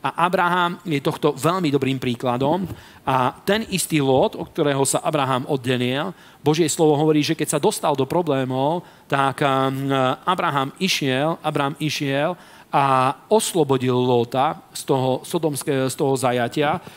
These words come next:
do ktorého padla Sodoma a Gomora. Abraham išiel a zobral tristo osemnásť mužov, ktorí boli zrodení v jeho dome, a oslobodil Lóta. A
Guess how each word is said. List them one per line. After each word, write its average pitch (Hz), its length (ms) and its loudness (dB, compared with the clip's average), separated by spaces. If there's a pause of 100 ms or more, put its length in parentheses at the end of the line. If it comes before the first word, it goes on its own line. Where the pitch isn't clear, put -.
(120)
do 147 80 4
ktorého 135 400 0
padla 131 400 0
Sodoma 139 480 0
a 135 80 -4
Gomora. 127 560 -2 (240)
Abraham 143 400 0 (400)
išiel 156 520 0 (160)
a 131 120 -2
zobral 143 480 2
tristo 175 320 -2
osemnásť 143 560 -2
mužov, 147 480 0
ktorí 139 160 0
boli 131 200 0
zrodení 139 440 0
v 127 160 0
jeho 131 80 -2
dome, 131 400 -2 (320)
a 135 40 0 (120)
oslobodil 139 520 2
Lóta. 123 520 0 (360)
A 131 240 -2